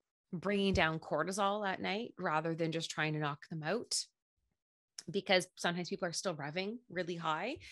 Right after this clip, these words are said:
So I use things like Cordyline or cortisol, cortisol manager,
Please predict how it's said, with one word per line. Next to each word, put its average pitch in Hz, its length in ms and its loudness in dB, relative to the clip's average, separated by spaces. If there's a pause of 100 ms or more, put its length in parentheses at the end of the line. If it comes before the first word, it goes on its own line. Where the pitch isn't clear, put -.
(180)
So 214 160 2
I 196 40 12
use 190 280 2
things 196 200 0
like 185 120 -2
Cordyline 165 540 -2
or 156 40 -8
cortisol, 165 480 -2 (100)
cortisol 165 420 -2
manager, 170 560 -4